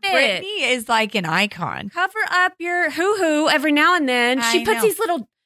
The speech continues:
Speaker 1: little emojis over her privates. Have you seen
Speaker 2: I
Speaker 1: those?
Speaker 2: know,
Speaker 1: On
Speaker 2: it's
Speaker 1: the beach or whatnot.
Speaker 2: weird.
Speaker 1: I'm like,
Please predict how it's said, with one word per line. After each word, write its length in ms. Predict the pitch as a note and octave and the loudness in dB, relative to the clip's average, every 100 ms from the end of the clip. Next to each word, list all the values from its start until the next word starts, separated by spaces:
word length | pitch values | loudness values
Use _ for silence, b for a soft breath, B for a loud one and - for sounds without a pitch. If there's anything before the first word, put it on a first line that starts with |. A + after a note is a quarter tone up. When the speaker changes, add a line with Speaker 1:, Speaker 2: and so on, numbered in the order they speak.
| _ | _
Speaker 1:
little 260 | F#4 D4+ C4 | -2 2 4
emojis 560 | A#3 C#4 A3 F#3+ F3+ | 4 4 2 -4 -4
over 200 | A#3 G#3+ | -4 -4
her 100 | G#3 A3 | -4 -6
privates. 600 | - G#3+ A3 F3+ - D4 | -2 -2 0 -2 -4 -2
Have 100 | C#4+ | 0
you 80 | |
seen 240 | G4+ A4 A4 A4 | 0 0 0 0
Speaker 2:
I 140 | C5 | -2
Speaker 1:
those? 80 | D#4 | -4
Speaker 2:
know, 460 | A3 A3 A4 A3 A3 | -8 -8 -8 -4 2
Speaker 1:
On 120 | F4+ | 4
Speaker 2:
it's 60 | D#4 | 4
Speaker 1:
the 60 | D#3+ | 0
beach 420 | D#3 D#3+ G3+ A#3 | 0 2 4 4
or 120 | A#3 | 6
whatnot. 300 | A#3 A3+ G3+ | 4 4 4
Speaker 2:
weird. 120 | G3+ F3 | 2 2
Speaker 1:
I'm 140 | F4 | 0
like, 240 | F4+ F4 | -2 -2